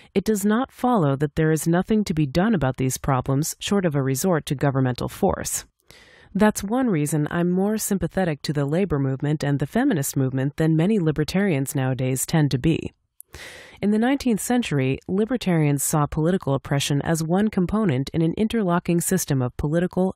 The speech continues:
economic, and cultural factors. They made neither the mistake of thinking that political power was the only problem,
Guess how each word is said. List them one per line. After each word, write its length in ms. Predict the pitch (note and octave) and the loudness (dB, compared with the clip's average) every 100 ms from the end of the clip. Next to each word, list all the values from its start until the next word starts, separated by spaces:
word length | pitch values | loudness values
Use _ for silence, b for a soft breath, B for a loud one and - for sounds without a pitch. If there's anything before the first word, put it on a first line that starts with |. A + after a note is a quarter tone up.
| - | -4
economic, 600 | G3 G3+ D3+ C3 C3 - | -4 0 0 0 -2 -2
and 160 | D3 - | -4 0
cultural 420 | F#3+ G3 - - | -2 0 -2 -2
factors. 640 | - - - - - - B B B B - | -2 -4 -4 -6 -4 -8 B B B B -2
They 120 | D#3+ | 2
made 320 | D3+ D3 C#3 | 2 2 2
neither 300 | F3+ E3 D3+ | 2 2 2
the 80 | C#3+ | 2
mistake 420 | C#3 - D#3+ D#3 | 0 0 -2 -2
of 120 | C3+ | -4
thinking 420 | - F#3 E3+ D3+ | -2 -2 0 0
that 180 | C#3 C3+ | 0 -2
political 460 | - D3+ G3+ - D3+ | -2 0 0 -2 -2
power 340 | - C3+ C3+ | 0 0 2
was 200 | C#3 C#3 | 0 0
the 160 | - C#3 | 0 0
only 200 | G3+ D#3 | 2 0
problem, 540 | - G3+ G3+ C3+ C3+ | 0 0 0 0 -2